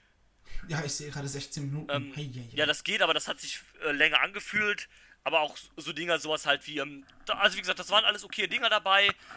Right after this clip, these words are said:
Speaker 2: Auch das Twink Gauntlet war ganz witzig, fand ich, mit, äh, hier mit Perro als der, der Twink Hunter quasi, der dann fast alle da rausgenommen hat. Und sowas, das war witzig. Ähm, Markus Stunt war dann auch, äh,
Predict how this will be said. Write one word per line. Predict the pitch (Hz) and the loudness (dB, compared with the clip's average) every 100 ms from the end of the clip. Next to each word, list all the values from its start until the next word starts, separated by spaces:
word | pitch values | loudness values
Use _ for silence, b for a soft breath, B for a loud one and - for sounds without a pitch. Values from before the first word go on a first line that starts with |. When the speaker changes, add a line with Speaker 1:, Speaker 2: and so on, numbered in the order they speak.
| B | B
Speaker 2:
Auch | 147 | -6
das | 170 - | -6 -4
Twink | 185 226 | 0 0
Gauntlet | - 175 156 151 | 4 4 4 2
war | 156 | 6
ganz | 156 - 175 | 4 2 -6
witzig, | - - - | -4 -6 0
fand | 175 165 | 2 2
ich, | 156 - | -2 -4
mit, | 151 143 | -6 -6
äh, | 131 127 127 123 b b b b b | -4 -2 -2 -4 b b b b b
hier | - | -6
mit | 151 - | -6 2
Perro | 170 185 180 160 | 4 6 4 4
als | 143 143 | 2 2
der, | - 131 123 120 | -4 0 2 0
der | 123 | -4
Twink | - 208 214 165 | -2 -4 -2 0
Hunter | 180 180 | 2 0
quasi, | - 160 165 147 139 | -2 2 2 0 -2
der | 135 139 - b b b b b - | 4 4 2 b b b b b -8
dann | 143 | -6
fast | 151 - | -4 -2
alle | 147 143 | -2 0
da | 135 | 0
rausgenommen | 127 165 - 156 151 151 | 0 -4 -4 -4 0 4
hat. | 160 - _ _ _ _ _ _ _ _ _ _ _ _ _ _ _ - | 4 2 _ _ _ _ _ _ _ _ _ _ _ _ _ _ _ -18
Und | 123 | -8
sowas, | 135 | -2
das | 185 175 | -2 -2
war | 170 | -4
witzig. | 160 - 135 | -6 -6 -6
Ähm, | 131 120 b b b b b | -6 -10 b b b b b
Markus | 165 151 - | 0 2 4
Stunt | 180 202 | 4 6
war | 175 | 4
dann | 147 | 4
auch, | - 208 - | 2 -4 -4
äh, | 185 185 | -2 -2